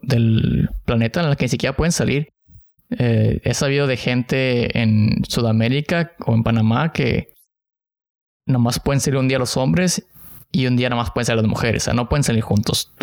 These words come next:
Un día a la semana salen hombres, cierta, a cierta hora, y otro día salen las mujeres. Entonces están rotando, no pueden salir como familia. Solo los hombres trabajan un día, las mujeres otro. Y,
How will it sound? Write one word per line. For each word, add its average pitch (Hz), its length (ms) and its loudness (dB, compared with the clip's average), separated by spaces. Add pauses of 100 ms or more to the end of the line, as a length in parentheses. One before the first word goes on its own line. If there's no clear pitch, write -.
Un 123 200 0
día 135 120 0
a 131 40 0
la 123 60 -2
semana 120 260 0
salen 117 300 0
hombres, 156 380 0
cierta, - 360 -4
a 117 60 0
cierta 127 300 -4
hora, 160 300 -2 (420)
y - 80 0
otro 123 180 -2
día 117 80 0
salen 117 200 0
las 110 80 4
mujeres. - 420 0
Entonces 113 300 0
están 123 380 -2 (520)
rotando, 117 540 -2
no 113 140 0
pueden 135 200 -2
salir 123 180 0
como 113 220 -2
familia. 131 440 0
Solo 120 540 -2
los 117 180 -2
hombres 127 220 0
trabajan 117 340 -2
un 107 140 2
día, 160 180 0
las 123 120 0
mujeres 113 380 0
otro. - 360 -2 (540)
Y, - 500 0